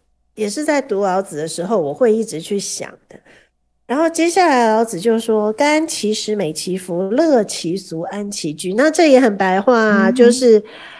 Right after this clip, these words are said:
Speaker 1: 我的饮食都觉得甘美可口，
Speaker 2: 嗯。
Speaker 1: 然后我的，我穿什么都觉得我的服装是漂亮大方的。
Speaker 2: 嗯。
Speaker 1: 这，这，这几句话很简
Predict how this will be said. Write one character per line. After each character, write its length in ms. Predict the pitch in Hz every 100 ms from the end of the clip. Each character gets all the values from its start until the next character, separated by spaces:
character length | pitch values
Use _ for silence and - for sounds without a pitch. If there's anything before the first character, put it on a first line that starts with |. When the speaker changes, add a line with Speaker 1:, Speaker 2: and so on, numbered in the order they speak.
| _
Speaker 1:
我 360 | - 240 233 208
的 160 | 214 220
饮 220 | 202 185
食 240 | - 190
都 220 | 220 247
觉 240 | 247 196 180
得 100 | 185
甘 180 | 190 196
美 200 | 175 -
可 280 | - 147 139
口， 340 | 180 120 -
Speaker 2:
嗯。 80 | -
Speaker 1:
然 140 | 208
后 240 | 269 285 240
我 260 | 208 175
的， 320 | 170 175 170 165
我 100 | 196
穿 240 | 294 196
什 140 | 285
么 100 | 180
都 200 | 180 208
觉 280 | 214 196 170
得 240 | 170 170 170
我 140 | 156
的 180 | 151 156
服 240 | - 170
装 240 | 175 180 185
是 140 | -
漂 220 | - 190
亮 180 | 165 156
大 240 | 151 143
方 260 | 147 143 151
的。 80 | 160
Speaker 2:
嗯。 600 | 220 220 202 170 160 160 _ _
Speaker 1:
这， 240 | - 311 226
这， 280 | - 311 - -
这 160 | 339
几 180 | 320 -
句 200 | 127 220
话 240 | 226 220 175
很 260 | 175 151
简 220 | 185 127